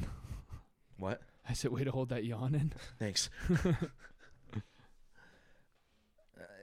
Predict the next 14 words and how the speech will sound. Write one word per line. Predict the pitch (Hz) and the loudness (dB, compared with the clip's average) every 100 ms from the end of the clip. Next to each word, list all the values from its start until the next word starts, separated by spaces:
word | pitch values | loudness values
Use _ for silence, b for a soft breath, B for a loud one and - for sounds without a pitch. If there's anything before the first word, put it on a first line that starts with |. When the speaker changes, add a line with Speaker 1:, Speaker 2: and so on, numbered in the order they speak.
| 101 | -8
Speaker 2:
it, | 117 131 - - - | -2 -2 -4 -12 -16
yeah, | 143 143 - - | -4 -2 -2 -2
I | |
mean, | 113 104 | -4 -4
you | 120 | -4
can | 147 110 - | -4 -6 -10
pretty | - 135 | -4 0
much | 123 - - - | 2 0 -4 -2
do | 113 | 0
whatever | 110 | 2
the | 92 | 0
fuck | - 101 | -2 -4
you | 98 | -4
want. | 95 95 80 | -2 -2 -4